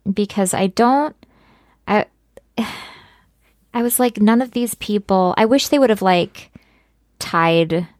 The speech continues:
some of these survivors back. And I know it's not possible because they didn't really highlight a lot of people that survived in the past ones. Um, but this main guy was just so, uh, like, it wasn't a surprise to me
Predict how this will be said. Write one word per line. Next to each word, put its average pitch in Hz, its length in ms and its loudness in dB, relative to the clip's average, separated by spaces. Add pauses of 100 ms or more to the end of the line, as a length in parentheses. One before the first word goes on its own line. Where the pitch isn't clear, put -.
(280)
some 160 280 -4
of 160 140 -6
these 151 480 -6
survivors 160 600 -2
back. 165 260 0
And 190 80 0
I 214 60 4
know 226 160 4
it's 214 140 -2
not 170 180 0
possible 160 400 -4
because 160 300 -8
they 156 120 -2
didn't 156 360 -2
really 151 460 -2 (240)
highlight 165 540 0
a 254 80 -2
lot 254 260 -2
of 247 100 -6
people 247 380 -2
that 254 160 -2
survived 247 580 -4
in 226 120 -2
the 254 60 -6
past 247 340 -6
ones. 262 440 -8 (560)
Um, 175 600 0
but 202 160 -4
this 240 240 0
main 190 300 0
guy 170 240 -2
was 156 180 -6
just - 220 -8
so, 156 360 0
uh, 143 200 -2
like, 190 160 0
it 226 100 2
wasn't 233 260 2
a 196 40 0
surprise 151 560 -2
to - 100 -8
me 156 460 -6